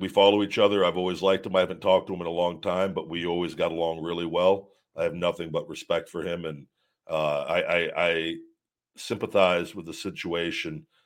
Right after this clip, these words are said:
knowing what I went through with my back stuff and having to walk away. And, and, you know, it's not mentally, it's not easy.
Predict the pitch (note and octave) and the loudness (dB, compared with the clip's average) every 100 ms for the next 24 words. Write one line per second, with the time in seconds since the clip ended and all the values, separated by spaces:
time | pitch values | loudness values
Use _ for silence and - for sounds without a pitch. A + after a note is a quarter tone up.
0 | _ _ F2+ F#2 F#2 E2+ E2+ F2 F2+ F2 | _ _ 2 2 2 2 2 2 0 -6
1 | F2 E2+ D#2 E2+ E2 E2+ D#2+ - - F2 | -6 -6 0 0 2 2 0 -2 0 0
2 | D#2+ D#2 D2 _ _ _ _ _ G2 G2 | 0 -6 -10 _ _ _ _ _ 4 4
3 | F#2 F2+ E2 F2 E2 E2+ F2 F2 F2 E2 | 4 0 4 4 4 2 2 2 2 -4
4 | D#2 E2+ D#2+ D2+ _ _ _ _ D#2+ D2 | -8 -12 -12 -14 _ _ _ _ -8 -6
5 | D2 - _ - - - A2 A2 A2+ A2 | -6 -8 _ -12 -12 2 2 4 4 2
6 | G#2 G2+ F2+ - F2+ E2 F2 D#2 D#2 D2 | 0 -2 -2 0 0 0 -2 -6 -8 -12